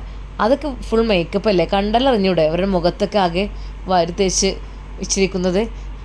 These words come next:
എന്തൊക്കെ തന്നെയാലും നല്ല ഭംഗിയുണ്ട് ട്ടോ കാണാൻ. ആ, അങ്ങനെ തന്നെ. അപ്പോഴേക്കും അതാ ഫുഡ് ഐറ്റംസുമായി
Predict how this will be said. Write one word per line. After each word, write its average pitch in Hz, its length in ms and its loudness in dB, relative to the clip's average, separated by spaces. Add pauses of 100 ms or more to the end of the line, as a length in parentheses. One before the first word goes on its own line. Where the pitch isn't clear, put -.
(120)
എന്തൊക്കെ 233 440 0
തന്നെയാലും 320 280 0
നല്ല 285 160 0
ഭംഗിയുണ്ട് 240 520 0
ട്ടോ 175 220 0 (160)
കാണാൻ. 190 340 2 (600)
ആ, 185 60 -2 (600)
അങ്ങനെ 180 280 0 (100)
തന്നെ. 190 200 0 (300)
അപ്പോഴേക്കും 330 560 2
അതാ 285 220 4 (320)
ഫുഡ് 233 300 -2
ഐറ്റംസുമായി 247 1000 0